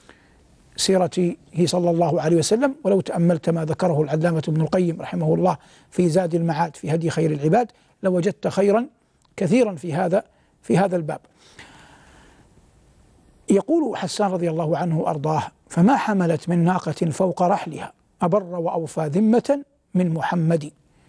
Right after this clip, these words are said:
فهذا جمع ما بين ما اعتاده الناس في المدح،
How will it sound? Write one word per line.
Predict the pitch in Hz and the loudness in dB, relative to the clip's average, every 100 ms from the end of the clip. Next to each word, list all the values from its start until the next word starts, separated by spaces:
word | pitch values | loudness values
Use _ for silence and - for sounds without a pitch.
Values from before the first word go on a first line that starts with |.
| _ _ _ - | _ _ _ -4
فهذا | 165 185 180 | 0 2 2
جمع | 160 220 143 160 - _ _ _ _ _ _ _ | 0 -2 -4 -10 -12 _ _ _ _ _ _ _
ما | 160 185 | 2 2
بين | 180 214 202 | 2 0 0
ما | 190 | -4
اعتاده | 147 233 214 170 | 0 0 0 -4
الناس | 190 180 156 | -6 -6 -8
في | - | -6
المدح، | 147 147 - - | -4 -6 -8 -16